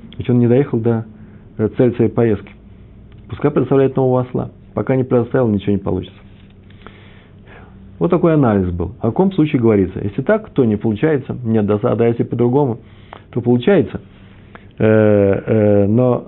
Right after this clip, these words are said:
зачем платить? Гемара таким образом отвечает на это. Не, нет, на самом деле, это называется леолам. Так начинается предложение "на самом деле". Не навечно,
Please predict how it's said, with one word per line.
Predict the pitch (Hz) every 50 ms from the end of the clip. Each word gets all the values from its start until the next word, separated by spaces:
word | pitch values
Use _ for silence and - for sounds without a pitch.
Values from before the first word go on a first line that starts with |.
| -
зачем | - 104 123 123 - 135 123
платить? | 143 143 - 123 104 - - - - - - - - - - - - - - - - - - - - - - - - - - - - - - - - - - -
Гемара | 104 107 117 147 156 147 139 - -
таким | - 113 - 127 120
образом | 117 110 104 107 104
отвечает | 101 104 101 95 - 98 95 95 98
на |
это. | 92 90 - 107
Не, | 123 151 170
нет, | 170 135 120 -
на | 120 120
самом | - 165 160 131 107
деле, | 98 95 92 95 117 160 190 185 - -
это | 110
называется | 117 120 113 117 110 110 -
леолам. | 117 113 120 117 117 117 117 104 95 87 87 -
Так | - 104 - -
начинается | 98 - 107 95 92 -
предложение | - 101 98 104 107 120 117 107 104
"на | 101
самом | - 113 107 101 101
деле". | 98 92 82 76 78 -
Не | 95 92 98 104
навечно, | 104 104 110 131 156 156 156 - 87 87